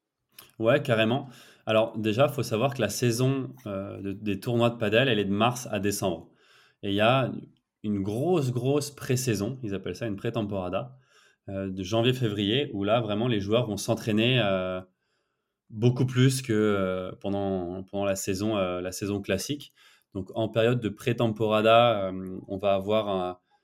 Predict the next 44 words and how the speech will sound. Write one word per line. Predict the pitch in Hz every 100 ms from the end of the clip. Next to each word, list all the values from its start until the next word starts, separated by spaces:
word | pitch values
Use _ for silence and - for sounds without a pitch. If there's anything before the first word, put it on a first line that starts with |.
| _ _ _ 113
un | 117
entraînement | 120 131 120 120
physique, | 117 117 113 127 127 - 110
un | 117
entraînement, | 123 123 117
pardon, | 117 113 113 110 _ _ _ -
padel | 113 113 110 101 - _ -
collectif | 117 117 117 - 117 -
d'une | 107 117
heure | 117 113
et | 113
demie | 107 107 107 _
tous | - 127
les | 110
matins. | 98 95 92 - _ _ _ _ _ -
Généralement, | - 92 90 101
c'est | 113 92
comme | 98
ça | 98 113
que |
ça | -
se | 98
passe. | 107 131 - _ _ _ -
Donc, | - 92
on |
va | 90
dire | 101
de | 92
neuf | 95 104
heures | 113 101
à |
dix | 95 101
heures | 104 101
et |
demie, | 101 104
je | 104
vais |
avoir | 92 - 120
une | 110
heure | 110
et |
demie | 107 104
d'entraînement | 98 95 98 95
collectif. | - 92 92 165 170